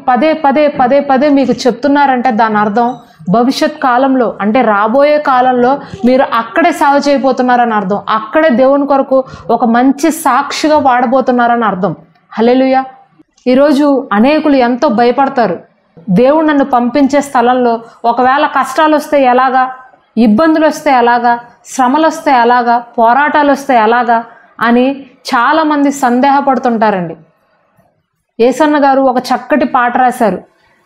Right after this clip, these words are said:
"నేను వెళ్ళే మార్గము నా దేవునికే తెలుసు,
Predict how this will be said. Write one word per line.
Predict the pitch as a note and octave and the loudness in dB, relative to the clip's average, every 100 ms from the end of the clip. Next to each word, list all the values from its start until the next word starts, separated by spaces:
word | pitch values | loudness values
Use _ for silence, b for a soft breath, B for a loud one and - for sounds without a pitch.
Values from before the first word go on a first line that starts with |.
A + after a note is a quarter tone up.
| _ _ - | _ _ 0
"నేను | A3 B3+ C#4 | 2 4 2
వెళ్ళే | B3+ B3+ C4 D#4+ | 2 2 4 2
మార్గము | D4 C4 C4 B3+ C#4 B3+ C4+ D#4 D4+ _ _ _ _ _ _ _ _ _ _ _ _ - | 2 2 0 0 0 0 0 -2 -8 _ _ _ _ _ _ _ _ _ _ _ _ -4
నా | A3+ A#3+ | 0 2
దేవునికే | F#3+ C4 D4 D#4+ D#4 D#4 | 2 2 2 2 2 0
తెలుసు, | D#4 B3+ A#3+ - F#3 | 0 0 0 -2 -4